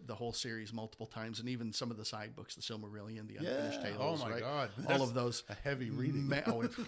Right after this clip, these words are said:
Speaker 2: <laughs>
Speaker 1: yeah,
Speaker 2: Right?
Speaker 1: you're not kidding. I don't think they'll ever make a movie out of that one 'cause
Speaker 2: No,
Speaker 1: it's impossible.
Speaker 2: jeez.
Speaker 1: But, um, I remember when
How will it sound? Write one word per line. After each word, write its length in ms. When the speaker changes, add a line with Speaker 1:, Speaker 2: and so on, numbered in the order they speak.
Speaker 2:
<laughs> 240
Speaker 1:
yeah, 140
Speaker 2:
Right? 140
Speaker 1:
you're 80
not 140
kidding. 280
I 60
don't 100
think 140
they'll 80
ever 140
make 160
a 40
movie 260
out 80
of 60
that 120
one 100
'cause 300
Speaker 2:
No, 40
Speaker 1:
it's 100
impossible. 460
Speaker 2:
jeez. 160
Speaker 1:
But, 320
um, 420
I 40
remember 500
when 720